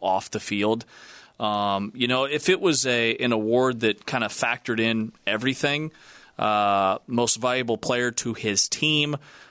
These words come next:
uh, you know, somebody that's very active in the community, high character guys, then I'd be more intrigued. I mean, there's a lot of really good defensive players that, like you said, don't even get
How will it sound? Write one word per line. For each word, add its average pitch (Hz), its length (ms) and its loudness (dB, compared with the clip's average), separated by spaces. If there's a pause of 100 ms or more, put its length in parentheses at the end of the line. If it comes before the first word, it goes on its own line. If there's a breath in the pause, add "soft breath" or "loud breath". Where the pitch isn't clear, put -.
(120 loud breath)
uh, 101 520 2 (180)
you 117 80 -4
know, 104 140 0
somebody 123 360 0
that's 110 200 0
very 113 260 0
active 117 340 -4
in 110 100 2
the 104 60 0
community, 135 800 0
high 127 260 -2
character 117 520 -2
guys, 120 680 0 (380 loud breath)
then 151 160 0
I'd 139 180 -2
be 120 120 0
more 110 220 2
intrigued. 95 640 -4
I - 60 -18
mean, 113 160 -2
there's 147 160 0
a 139 80 -2
lot 123 180 2
of 110 120 -6
really 110 200 2
good 107 280 0
defensive 117 520 -4
players 135 440 0
that, 107 200 0
like 107 220 -2
you 104 100 0
said, 101 360 0
don't 107 160 0
even 95 240 -6
get 95 240 -2